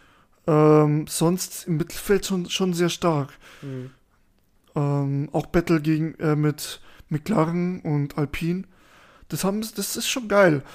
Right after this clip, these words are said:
Speaker 1: Und das so noch ein bisschen schärfer vielleicht nächste Season wär, diese Se-, äh, kommende Season wär schon ziemlich geil. Aber ich hab da Hoffnung drin.
Speaker 2: Ja, mal gucken, wie, wie es wird.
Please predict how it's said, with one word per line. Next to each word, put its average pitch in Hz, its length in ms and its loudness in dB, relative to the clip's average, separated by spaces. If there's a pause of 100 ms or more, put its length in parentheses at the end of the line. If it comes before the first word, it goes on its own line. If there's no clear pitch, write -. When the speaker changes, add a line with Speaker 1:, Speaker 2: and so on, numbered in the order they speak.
(580)
Speaker 1:
Und 175 180 -4
das - 260 0
so 226 640 4
noch 185 180 -6
ein - 40 -20
bisschen 226 260 -2
schärfer 208 600 0
vielleicht 185 380 -4
nächste 190 400 -4
Season 180 360 -6
wär, 170 140 0 (160)
diese 180 240 -4
Se-, 165 240 -8
äh, 147 240 -2
kommende 175 360 -2
Season 160 380 -2 (520)
wär 156 200 4
schon 151 200 -4
ziemlich 135 360 -4
geil. - 300 -14 (640)
Aber 175 180 4
ich 185 120 2
hab 220 160 0
da 202 180 6
Hoffnung 190 380 0
drin. 139 220 -2 (2250)
Speaker 2:
Ja, 196 180 -4
mal 240 140 -12
gucken, 160 340 -10
wie, 175 140 -16
wie 170 260 -8
es - 180 -14
wird. 147 180 -10